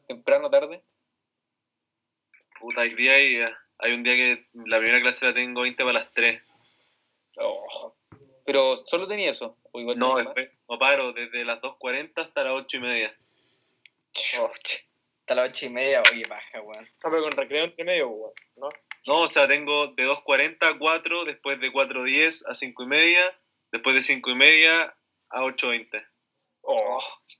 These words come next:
Speaker 3: Oye, pero ya al tiro así no tenés ni cinco minutos.
Speaker 2: Entre las primeras dos tengo diez minutos y después, es que, puta, tengo una, un ramo, después otro ramo y después tengo un ramo pero doble.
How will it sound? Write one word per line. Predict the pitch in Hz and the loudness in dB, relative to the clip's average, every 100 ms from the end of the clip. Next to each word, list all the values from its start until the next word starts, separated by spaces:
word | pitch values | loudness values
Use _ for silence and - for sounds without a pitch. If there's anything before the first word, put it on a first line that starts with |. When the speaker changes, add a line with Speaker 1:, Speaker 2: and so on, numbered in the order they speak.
| _ - | _ -8
Speaker 3:
Oye, | 131 143 | -6 -6
pero | 135 131 | -6 -4
ya | 139 143 | 0 0
al | - | -2
tiro | 135 156 | -6 -4
así | 170 175 | -4 -6
no | 170 | -8
tenés | 147 160 | -8 -8
ni | 151 | -12
cinco | - 147 160 | -12 -12 -10
minutos. | 175 190 226 330 - _ _ _ _ _ _ _ _ - | -8 -6 -6 -10 -14 _ _ _ _ _ _ _ _ -6
Speaker 2:
Entre | 139 139 | -2 2
las | 135 131 | 0 0
primeras | 135 160 170 | 0 0 0
dos | 160 185 185 | 0 -4 -4
tengo | 165 156 | -6 -4
diez | 165 180 | -4 -6
minutos | 180 185 170 190 190 - | -8 -6 -4 -4 -6 -6
y | 143 139 135 | -2 0 2
después, | 135 - - 139 151 160 160 - - | 0 -4 -4 0 2 2 -2 -12 -14
es | 123 | -6
que, | - 123 120 - | 0 0 -2 -6
puta, | 135 127 | -2 0
tengo | 139 135 135 | 0 0 -2
una, | - 156 190 208 220 226 _ _ _ - | -2 -2 0 2 0 -2 _ _ _ -8
un | 156 170 | -4 2
ramo, | 180 185 | 2 2
después | 180 165 | -2 -4
otro | 170 180 | -4 -4
ramo | 190 190 | -4 -4
y | |
después | - 165 165 | -8 -8 -6
tengo | 156 156 | -6 -6
un | 160 | -2
ramo | 170 165 | -2 0
pero | 151 135 | 0 4
doble. | 139 127 107 | 4 2 -4